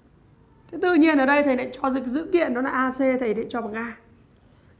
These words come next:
Vậy nó dẫn tới là cái hai cái tam giác này là hai tam giác đều.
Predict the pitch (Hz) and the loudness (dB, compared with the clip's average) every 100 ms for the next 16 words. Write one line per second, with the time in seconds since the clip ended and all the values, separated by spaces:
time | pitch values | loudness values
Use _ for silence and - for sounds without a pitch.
0 | _ _ _ - - _ _ _ _ _ | _ _ _ -20 -20 _ _ _ _ _
1 | - 233 214 214 254 247 247 269 254 247 | -14 -8 -4 -2 -2 0 2 2 0 -2
2 | 262 226 226 240 269 285 285 214 196 214 | -4 -4 -4 -4 -2 -2 -2 -8 -8 -8
3 | 208 214 - 233 196 | -8 -10 -6 -6 -6